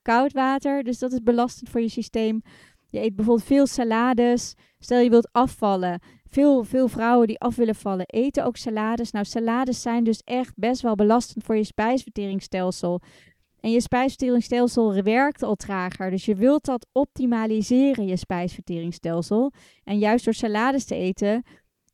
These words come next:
ja, raakt je systeem, je be-, je spijsverteringsvuur raakt, eh, ja, raakt nog meer uit balans. En je gaat niet, niet, eh, ja, dat gaat dus nog meer vertragen. Waardoor je ook niet zult afvallen,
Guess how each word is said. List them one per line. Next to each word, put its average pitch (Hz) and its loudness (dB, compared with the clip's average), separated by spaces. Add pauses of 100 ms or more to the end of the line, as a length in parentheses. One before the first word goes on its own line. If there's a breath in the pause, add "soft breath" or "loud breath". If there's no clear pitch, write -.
(140)
ja, 214 -4
raakt 240 -2
je 254 4
systeem, 233 2
je 220 2
be-, 196 2
je 202 4
spijsverteringsvuur 208 -2 (320 soft breath)
raakt, 214 -6
eh, 196 -2
ja, 196 -6
raakt 202 -6
nog 233 6
meer 214 -4
uit 202 -4
balans. 196 0
En 190 -6
je 190 -10
gaat 208 -8
niet, 226 2
niet, 233 -2
eh, 214 -6
ja, 190 -4
dat - -8
gaat 214 -8
dus 196 -10
nog 214 -2
meer 220 0
vertragen. 202 -4 (500 soft breath)
Waardoor 208 6
je 233 4
ook 202 0
niet 208 0
zult 208 -2
afvallen, 202 -4